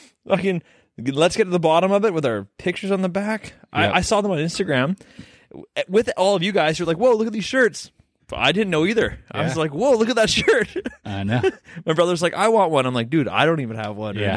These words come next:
Speaker 1: now." So yeah, I need to get you.
Speaker 2: And the only way to get them, I'll tell you right now, the only way to get them is, uh, is if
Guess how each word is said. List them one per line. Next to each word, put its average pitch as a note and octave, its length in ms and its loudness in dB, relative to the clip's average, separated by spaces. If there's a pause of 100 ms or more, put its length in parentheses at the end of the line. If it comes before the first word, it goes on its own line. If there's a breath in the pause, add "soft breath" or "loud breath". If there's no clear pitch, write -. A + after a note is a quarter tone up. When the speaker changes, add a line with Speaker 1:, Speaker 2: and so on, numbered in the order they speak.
(140)
Speaker 1:
now." F2+ 40 -20
So G#2+ 460 -2
yeah, C3 280 -2
I A#2 140 -2
need A#2+ 60 2
to G#2+ 60 -4
get C#3 160 -2
you. A2 200 -6
Speaker 2:
And A#2+ 200 0
the B2+ 140 2
only F3+ 340 4
way E3 300 4
to C#3+ 100 2
get A#2+ 280 2
them, G#3+ 380 2 (280)
I'll C3 80 -2
tell C#3 140 4
you A2+ 100 6
right A2+ 140 4
now, G#2+ 140 2
the G#2 80 2
only A#2 160 4
way A2 60 6
to G#2+ 60 2
get G#2 140 4
them G2+ 100 2
is, F#2+ 140 -2
uh, G2 160 -4
is G2+ 280 -6
if - 500 -10